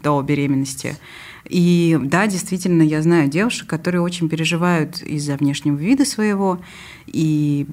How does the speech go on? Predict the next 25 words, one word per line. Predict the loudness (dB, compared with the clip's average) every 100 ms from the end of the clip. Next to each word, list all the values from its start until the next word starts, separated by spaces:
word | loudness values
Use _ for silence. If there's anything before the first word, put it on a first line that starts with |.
| -6 0
большая | 0 0 -6
часть, | -2 -2 -2 -8 -10
там, | -4 -2 -2
подписчиц | -4 -4 -4 -4 -8 0
моего | 0 2 2
канала, | 6 6 6 2
у |
которых | 0 -2 -2 -4
есть | -4
дети, | -2 -2 -2 -4 -4 -6
говорят, | -8 -8 -8 -8
что | -6 -4 -2 -2 -4 -6 -6
они | 0 4 4
привыкли | 2 0 0 0
к | -6
своему | -2 0 2
новому | 0 -2 0 -2
телу, | -2 -4 -2
но | -2 -2
оно | 0 0 2 0 -2 -6 -12 -12 -14
хуже, | 0 2 2 -2
чем | 0 0
было | 0 0
до | 0
родов. | 0 -2